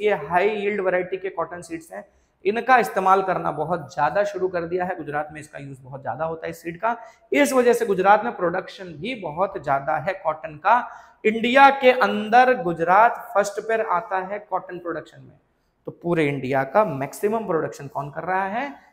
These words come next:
गुजरात प्रो-, कर रहा है। और खाली प्रोडक्शन ही नहीं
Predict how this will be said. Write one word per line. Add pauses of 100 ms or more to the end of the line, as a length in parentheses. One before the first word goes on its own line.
(120)
गुजरात
प्रो-,
कर
रहा
है। (220)
और
खाली
प्रोडक्शन
ही
नहीं